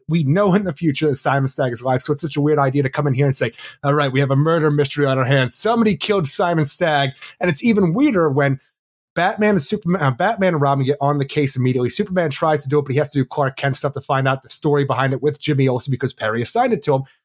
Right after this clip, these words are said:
But we have his body still laying in the, in the hotel room where he was found because his,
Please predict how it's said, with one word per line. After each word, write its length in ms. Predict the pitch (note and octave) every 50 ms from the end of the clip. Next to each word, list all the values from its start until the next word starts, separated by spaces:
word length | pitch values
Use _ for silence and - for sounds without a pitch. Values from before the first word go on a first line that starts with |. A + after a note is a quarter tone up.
| _ _ _ _ _ _ -
But 160 | C3 E3 D#3+ F3+
we 100 | G3 E3
have 220 | F#3+ G#3 G3+ -
his 160 | G3+ F3+ B2+
body 360 | A2+ - F3 E3+ E3 D3+ C3
still 380 | A2 - - - - F#3+ F#3 E3
laying 320 | E3 F3 E3+ E3 D3+ C#3
in 160 | A#2+ B2 C#3 C#3+
the, 220 | C#3 C3+ - C3+
in 120 | - D3 C#3+
the 60 | C3+
hotel 420 | A#2 C3+ D3 C#3 - - F#3 E3+ D3+
room 180 | D#3 D#3+ D3
where 100 | D3 C#3+
he 140 | C3+ C3 D3
was 160 | C#3+ C3+ C3+
found 360 | - - D#3 D3 D3 D3 C#3 C3
because 380 | C3+ B2+ - D#3 D3 C3+ C3+ - - _ _ _ _ _ _ _ -
his, 480 | E3+ E3+ D3+ C3+ - - - - -